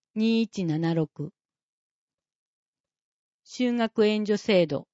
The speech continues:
対象、次のいずれかに該当する方。一、生活保護を受けている。二、生活保護の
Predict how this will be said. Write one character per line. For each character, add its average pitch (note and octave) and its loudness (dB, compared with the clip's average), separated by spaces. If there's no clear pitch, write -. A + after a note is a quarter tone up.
対 G3+ 0
象、 - 0
次 A3+ 0
の G3 -2
い A#3 -6
ず F#3+ -4
れ A3 2
か A3+ -2
に A3 -4
該 G#3 2
当 G3+ 0
す - -6
る F#3 -2
方。 E3+ -4
一、 G3 -6
生 B3 2
活 A#3 0
保 G#3+ 4
護 F#3 4
を E3 2
受 G3 -2
け - -20
て D3 -4
い C#3+ -4
る。 D3 -8
二、 G3+ -4
生 A#3+ 4
活 A#3 0
保 G#3 0
護 F#3+ -2
の D3+ -6